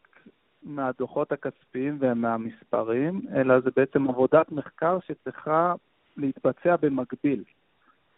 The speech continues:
אה, מנכ״ל יכול להגיד הרבה הרבה דברים טובים וחיוביים על העסק צומח, אבל אם בסוף לא רואים את זה בשורה של ה-revenue, של ההכנסות,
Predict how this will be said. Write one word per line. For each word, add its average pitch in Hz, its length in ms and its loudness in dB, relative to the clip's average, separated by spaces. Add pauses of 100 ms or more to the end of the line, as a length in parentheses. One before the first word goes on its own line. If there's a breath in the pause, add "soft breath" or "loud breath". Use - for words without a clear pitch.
(1200)
אה, 123 260 -2
מנכ״ל 147 580 2
יכול 160 500 -4 (420)
להגיד 156 380 -8
הרבה 147 280 0
הרבה 147 260 0 (160)
דברים 139 520 -4
טובים 143 420 -6
וחיוביים 139 840 0
על 131 100 4
העסק 135 440 2
צומח, 165 400 2
אבל 131 180 2
אם 160 120 0
בסוף 156 360 0 (340)
לא 143 140 0
רואים 151 300 -2
את 147 140 -4
זה 143 60 4 (100)
בשורה 131 420 0
של 127 180 -6
ה-revenue, 131 500 2
של - 200 -8
ההכנסות, 170 600 2